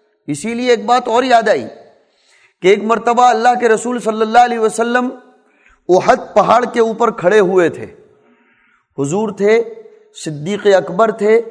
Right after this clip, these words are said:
حضرت عمر اور حضرت عثمان رضی اللہ عنہم، یہ چار لوگ تھے۔ جیسے ہی حضور اس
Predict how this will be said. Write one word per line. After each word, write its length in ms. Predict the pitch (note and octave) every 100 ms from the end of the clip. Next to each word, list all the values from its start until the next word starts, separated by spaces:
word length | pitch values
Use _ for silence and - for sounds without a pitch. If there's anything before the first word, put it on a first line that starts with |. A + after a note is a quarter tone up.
| - - _ _ _ -
حضرت 400 | A#2+ G3 G#3 G#3 F#3
عمر 360 | F#3 G3 A3 A#3 - - _ _ -
اور 140 | F#3 F3
حضرت 360 | F3 G3 G3+ G3+
عثمان 480 | F3+ - F3+ F3 A#2 - - _ D#3
رضی 220 | F3+ G3
اللہ 340 | F#3 F#3 D#3 E3
عنہم، 320 | D#3 D3 D3 A#2 -
یہ 120 | D#3+ F3+ -
چار 280 | F#3 F#3 F3+
لوگ 180 | E3 E3 -
تھے۔ 120 | - - _ _ _ _ _ _ _ _ C4+ _ _ _ _ _ _ _ _ _
جیسے 360 | A2 C#3 C#3 F3
ہی 60 | F3
حضور 320 | E3 D3+ E3
اس 100 | E3